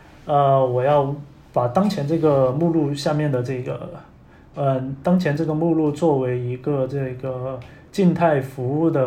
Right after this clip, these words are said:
根目录，然后马上启动一个服务起来，然后我想要去预览一下我当前的这个效果，比-，就写一个，比如说我写一个H T M L的代码，然后里面可能用到了这个，呃，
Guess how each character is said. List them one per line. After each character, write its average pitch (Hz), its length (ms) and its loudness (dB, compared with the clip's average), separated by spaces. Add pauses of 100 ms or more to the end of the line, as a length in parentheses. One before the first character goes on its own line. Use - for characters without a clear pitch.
(120)
根 160 80 0
目 170 160 2
录， 165 180 2
然 120 160 0
后 139 160 -2
马 120 160 -2
上 147 240 -2
启 135 220 -6
动 151 160 -2
一 139 80 -2
个 156 100 0
服 151 160 -6
务 139 80 0
起 139 180 -6
来， 120 180 -2
然 123 160 -6
后 139 120 -2
我 120 280 -2
想 127 200 -8
要 135 140 -4
去 147 200 -6
预 170 180 2
览 120 200 -2
一 117 60 -2
下 135 140 -4
我 123 100 -4
当 143 240 -4
前 135 180 -10
的 135 120 -6
这 143 180 -6
个 135 220 -6 (420)
效 - 260 2
果， 131 240 -2 (540)
比-， 156 140 -4
就 147 160 -2
写 131 240 -4
一 120 80 0
个， 120 80 -6
比 147 120 -6
如 143 60 2
说 147 140 0
我 147 60 2
写 139 200 -4
一 127 40 -2
个 147 100 -2
H 143 120 -6
T 160 140 -6
M 151 120 -2
L 135 40 -2
的 127 80 -4
代 135 160 -6
码， 120 260 -6
然 127 140 -8
后 143 140 -4
里 131 120 -6
面 135 200 -6
可 135 120 -10
能 127 160 -6
用 143 200 -4
到 143 160 -4
了 131 120 -6
这 127 200 -12
个， 127 360 -8 (680)
呃， 123 760 -6